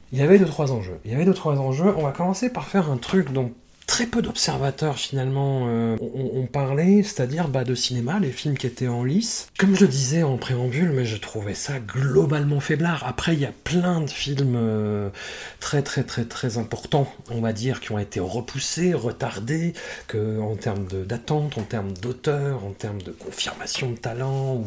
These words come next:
de même de, de premiers films assez attendus. Et là, on, on était sur certains films qui n'ont même pas eu tant de vie que ça en salle. Tu vois, par exemple, euh, bah, le grand vainqueur de la cérémonie, Adieu les cons d'Albert Dupontel, il est resté une semaine à l'affiche, quoi. Voilà,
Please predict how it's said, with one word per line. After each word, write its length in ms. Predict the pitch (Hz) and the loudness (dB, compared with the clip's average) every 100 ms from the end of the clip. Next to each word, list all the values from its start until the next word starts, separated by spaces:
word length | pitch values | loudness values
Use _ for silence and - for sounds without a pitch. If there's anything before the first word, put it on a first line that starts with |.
| 95 | -6
de 120 | 101 | -6
même 280 | 107 120 107 | -4 -4 -4
de, 200 | 98 95 | -6 -6
de 60 | 113 | -6
premiers 280 | - 131 123 | -2 0 0
films 200 | 143 123 | 0 -2
assez 240 | 113 120 | -2 0
attendus. 720 | 110 110 110 117 180 202 185 | -2 0 -2 0 2 4 4
Et 40 | 131 | 2
là, 460 | 143 175 190 180 151 | 2 4 4 4 2
on, 520 | 127 123 117 117 110 131 | 0 0 -2 -2 -4 -2
on 100 | 127 | -4
était 160 | 117 | -4
sur 160 | 156 135 | -4 -4
certains 280 | 139 - 139 | -4 -2 0
films 180 | 196 190 | 2 2
qui 100 | 147 | 2
n'ont 60 | |
même 160 | 165 165 | 2 2
pas 140 | 185 | 2
eu 120 | 190 185 - | 2 -2 0
tant 160 | 196 | 2
de 140 | 190 160 | 4 2
vie 180 | 147 160 | 0 -2
que 140 | 143 | -2
ça 200 | 139 160 | -2 -2
en 120 | 151 | -2
salle. 340 | - 190 151 110 | 0 0 0 0
Tu 160 | - | -2
vois, 160 | 139 - | -2 -2
par 160 | 113 | -2
exemple, 440 | 107 104 127 117 113 | -2 -2 -2 -2 -2
euh, 320 | 107 104 104 | 0 0 -2
bah, 100 | 104 | -2
le 80 | 98 | -4
grand 340 | 95 110 151 | -2 0 2
vainqueur 360 | 131 120 - 120 | 2 0 0 -2
de 40 | 113 | -2
la 40 | |
cérémonie, 600 | - 101 107 113 156 151 | -4 -4 -2 -2 -2 -4
Adieu 140 | 98 98 | -4 -6
les 120 | 98 | -8
cons 200 | - 117 | -4 -2
d'Albert 320 | 104 104 98 | -2 -2 -4
Dupontel, 580 | 92 - 87 104 156 143 - - 107 | -6 -10 -6 -2 -2 -2 -8 -10 -2
il 80 | 110 | -2
est 60 | |
resté 460 | 90 - - 151 190 - - - - | 0 -2 0 2 2 -4 -20 -16 -4
une 100 | 127 | -4
semaine 260 | 120 135 117 | 0 0 0
à 60 | |
l'affiche, 380 | 104 - 76 - | -2 -8 -10 -12
quoi. 160 | - - - - - - - - | -12 -16 -18 -20 -20 -20 -16 -10
Voilà, 220 | 87 | -8